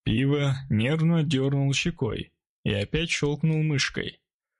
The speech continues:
На мониторе на пару секунд появилась ошибка четыреста четыре,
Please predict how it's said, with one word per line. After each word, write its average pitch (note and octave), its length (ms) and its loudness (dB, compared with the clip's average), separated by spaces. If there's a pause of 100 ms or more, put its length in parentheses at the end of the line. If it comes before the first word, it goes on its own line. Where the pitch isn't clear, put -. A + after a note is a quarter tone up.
(280)
На G2+ 140 4
мониторе C#3 760 2 (120)
на A2+ 160 0
пару F#3+ 240 -2
секунд D#3 420 -2
появилась D#3 600 0
ошибка C#3+ 500 -2
четыреста C#3 640 -2
четыре, C#3+ 600 -4